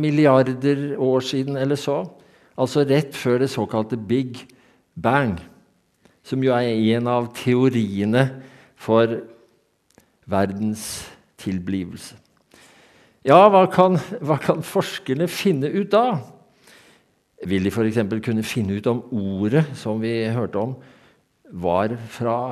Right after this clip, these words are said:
den tida? Begynnelsen? Ja,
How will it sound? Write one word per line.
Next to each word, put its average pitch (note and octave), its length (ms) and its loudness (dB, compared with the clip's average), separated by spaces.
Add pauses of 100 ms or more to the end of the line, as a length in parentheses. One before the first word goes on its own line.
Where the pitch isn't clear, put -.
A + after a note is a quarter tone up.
(340)
den A#2+ 340 -6
tida? A#3+ 260 -10 (1080)
Begynnelsen? C3+ 560 -8 (1300)
Ja, A2 160 -4